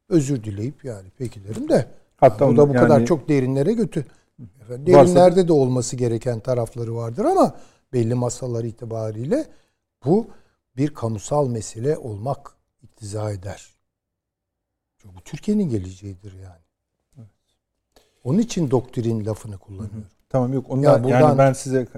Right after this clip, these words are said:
Speaker 2: e,
Speaker 1: ha, şey,
Speaker 2: hı.
Speaker 1: yani yeni bir, yeni bir ideolojik elbise giyelim, oraya buraya, e, işte
Speaker 2: Hani
Speaker 1: omuz
Speaker 2: nerede
Speaker 1: atalım.
Speaker 2: durulacağına ilişkin bir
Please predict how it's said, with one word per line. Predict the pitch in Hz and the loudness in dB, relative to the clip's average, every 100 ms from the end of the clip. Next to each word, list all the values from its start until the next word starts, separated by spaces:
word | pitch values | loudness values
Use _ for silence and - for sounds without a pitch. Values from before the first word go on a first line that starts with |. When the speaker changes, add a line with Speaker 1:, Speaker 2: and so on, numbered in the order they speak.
| - - | -20 -10
Speaker 2:
e, | |
Speaker 1:
ha, | 110 139 | -4 -2
şey, | 123 - 139 139 | -2 0 0 0
Speaker 2:
hı. | 139 | -4
Speaker 1:
yani | 123 120 107 | -4 -4 -2
yeni | 139 131 | -2 -2
bir, | 127 170 | -8 -8
yeni | 135 135 120 | -6 -4 -4
bir | 123 | -6
ideolojik | 165 110 131 123 123 113 117 _ _ | -8 -4 -2 -2 -2 -4 -8 _ _
elbise | 147 123 107 - | -4 -4 -6 -6
giyelim, | 123 123 127 127 120 - _ _ _ _ _ | -4 0 0 0 -2 -6 _ _ _ _ _
oraya | 160 139 139 131 123 | 0 4 4 4 2
buraya, | 131 127 127 | 2 2 0
e, | - 139 127 120 127 135 - 160 | -4 -8 -6 -6 -8 -12 -20 -20
işte | - - | -18 -8
Speaker 2:
Hani | 123 | -6
Speaker 1:
omuz | 143 131 127 127 | -4 0 2 6
Speaker 2:
nerede | 156 175 | 8 8
Speaker 1:
atalım. | 160 135 | 8 6
Speaker 2:
durulacağına | 131 135 135 131 139 139 147 | 4 6 6 6 4 4 0
ilişkin | 113 110 - - 110 104 | -4 -6 -8 -6 -6 -4
bir | 101 - _ | -6 -10 _